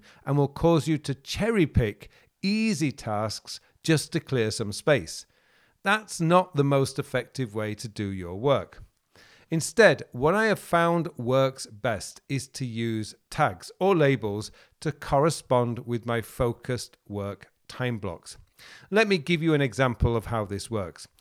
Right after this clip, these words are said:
On a Monday, I have a two-hour block on my calendar for writing between nine thirty and eleven thirty A M. In my task manager, I have a label for writing.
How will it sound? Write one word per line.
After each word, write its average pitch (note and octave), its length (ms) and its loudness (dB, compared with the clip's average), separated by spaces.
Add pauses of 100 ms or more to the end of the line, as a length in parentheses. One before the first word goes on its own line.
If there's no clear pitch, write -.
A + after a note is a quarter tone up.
(380)
On A#3+ 120 8
a A#3 60 6
Monday, B2 520 2 (100)
I E3 140 4
have B2+ 480 -2
a G#2+ 100 -10
two-hour F3+ 500 0
block A2+ 480 -2
on D#3 160 4
my G3 240 0
calendar B2 580 -2
for B2 200 -6
writing A2+ 580 -4 (300)
between A#2 400 -4
nine C3 240 -2
thirty A#2+ 640 -4
and A#2 160 -6
eleven A2 340 -6
thirty G2+ 460 -10
A G2+ 160 -8
M. A2+ 300 -2 (240)
In A#2+ 180 -2
my B2 160 0
task - 480 -2 (260)
manager, D#3+ 680 0 (500)
I D#3 120 2
have D3+ 200 0
a F3 100 2
label E3 640 2
for C#3 180 -2
writing. A2 540 -2